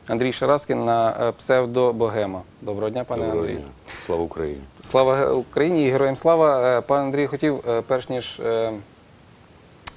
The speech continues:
Speaker 1: перш ніж ми з вами розпочнемо розмову, хотів, ну, знаючи про те, що ви маєте відношення до, е, культури,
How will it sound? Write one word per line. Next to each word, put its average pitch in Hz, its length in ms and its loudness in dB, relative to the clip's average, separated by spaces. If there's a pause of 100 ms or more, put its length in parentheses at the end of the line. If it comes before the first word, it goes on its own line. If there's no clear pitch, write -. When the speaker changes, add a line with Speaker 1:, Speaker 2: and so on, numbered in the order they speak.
(120)
Speaker 1:
перш 120 220 -4
ніж 123 180 -6
ми 120 260 -2
з 110 60 -6
вами 117 260 0
розпочнемо 113 600 -6 (140)
розмову, 131 440 2 (840)
хотів, 117 480 -4
ну, 123 200 -4 (540)
знаючи 117 380 -4
про 113 120 -6
те, 117 180 2
що - 160 -8
ви 117 80 -2
маєте 113 300 -4
відношення 113 480 -6
до, 110 300 -2 (1000)
е, 104 300 0
культури, 143 500 2